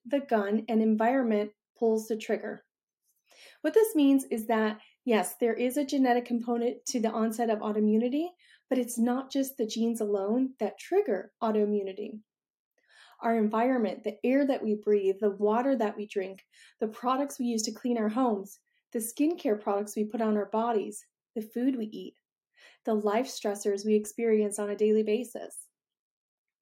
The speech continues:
All of these things can contribute to the onset of autoimmunity. And I don't want my daughter to suffer like I have, and I don't want your kids to suffer like you are.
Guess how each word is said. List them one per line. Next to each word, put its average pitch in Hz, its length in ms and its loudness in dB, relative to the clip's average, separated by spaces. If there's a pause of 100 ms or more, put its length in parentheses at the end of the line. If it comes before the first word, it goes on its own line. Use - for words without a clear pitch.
(360)
All 294 320 0
of 339 120 -4
these 277 260 0
things 233 420 0
can 220 160 -2
contribute 220 580 -2
to 214 100 -12
the 208 100 -6
onset 214 500 -2
of 202 120 -8
autoimmunity. 208 840 -2 (1040)
And 240 140 0
I 247 100 -2
don't 415 120 2
want 415 160 -4
my 240 100 0
daughter 208 320 0
to 208 120 0
suffer 208 340 -4
like 202 220 -2
I 202 140 -4
have, 208 320 -6
and 220 180 0
I 226 120 -2
don't 320 100 0
want 311 180 -2
your 269 160 -4
kids 254 240 -6
to 220 80 -6
suffer 220 300 -6
like 214 240 0
you 285 140 -2
are. - 240 -12